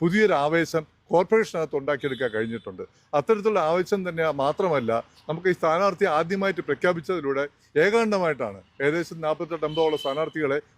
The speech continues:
ഒറ്റ ലിസ്റ്റിൽ കോൺഗ്രസ് ചരിത്രത്തിൽ ആദ്യമായിട്ടാണ് പ്രഖ്യാപിക്കുന്നത്. അതിൽ കെ മുരളീധരൻ നേതൃത്വം നൽകുന്നത് വളരെ ഒരു സത്യസന്ധമായ ഒരു നേതൃത്വം നൽകുന്നത് വളരെ സ-, ഏഹ്, ഘടനയാണ്. അതിന് ശ്രീ ശബരിനാഥനും കൂടെ ചേരുമ്പോൾ ഒരു ടീം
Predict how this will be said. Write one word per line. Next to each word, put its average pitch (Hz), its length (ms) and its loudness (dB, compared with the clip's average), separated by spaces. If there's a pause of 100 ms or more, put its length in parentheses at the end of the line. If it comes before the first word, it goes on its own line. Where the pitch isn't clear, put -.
(100)
ഒറ്റ 143 240 0
ലിസ്റ്റിൽ 175 320 0
കോൺഗ്രസ് 156 300 -2
ചരിത്രത്തിൽ 156 480 0
ആദ്യമായിട്ടാണ് 151 540 -2
പ്രഖ്യാപിക്കുന്നത്. 120 560 -6 (280)
അതിൽ 185 340 4
കെ 165 80 4 (120)
മുരളീധരൻ 175 360 2
നേതൃത്വം 175 340 -4
നൽകുന്നത് 156 360 -2
വളരെ 147 240 -2
ഒരു 143 100 -10 (300)
സത്യസന്ധമായ 170 640 -4 (340)
ഒരു 151 160 -4
നേതൃത്വം 165 380 0
നൽകുന്നത് 147 400 0
വളരെ 143 180 0 (140)
സ-, 143 120 -6 (160)
ഏഹ്, 143 220 0
ഘടനയാണ്. 135 460 -4 (340)
അതിന് 185 220 4 (160)
ശ്രീ 180 120 4 (120)
ശബരിനാഥനും 180 440 2
കൂടെ 156 180 -6
ചേരുമ്പോൾ 143 340 0 (280)
ഒരു 175 120 4 (140)
ടീം 214 200 2